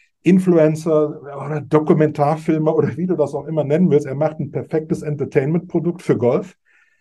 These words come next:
Ähm, und er verdient Geld damit, das ist sein gutes Recht. Ähm, und damit ist okay, damit ist okay. Das ist, das ist, das ist in Ordnung, weil da sind wir dann genau wieder dabei. Da ist Substanz.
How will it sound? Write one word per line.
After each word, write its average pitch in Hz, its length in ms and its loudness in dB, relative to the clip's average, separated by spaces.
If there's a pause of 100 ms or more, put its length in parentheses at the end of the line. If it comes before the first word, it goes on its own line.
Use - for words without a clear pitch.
(300)
Ähm, 131 560 -4 (360)
und 139 140 -4
er 120 60 -2
verdient 131 360 -2
Geld 127 220 4
damit, 156 220 4
das 147 120 2
ist 156 120 0
sein 131 140 0
gutes 156 320 -2
Recht. 185 320 -2 (540)
Ähm, 147 560 -2 (800)
und 180 200 0
damit 165 200 0
ist 180 160 -2
okay, 156 360 0
damit 151 220 -2
ist 165 100 -2
okay. 143 300 2
Das 120 180 -2
ist, 151 280 -10
das 143 180 -2
ist, - 200 -10
das 156 160 0
ist - 140 -6
in 143 60 -6
Ordnung, 185 420 0
weil 156 100 6
da 180 120 4
sind 226 120 2
wir 220 80 4
dann 190 180 0
genau 190 260 -2
wieder 190 160 -4
dabei. 147 420 -2
Da 113 140 -4
ist 170 200 -6
Substanz. - 760 -4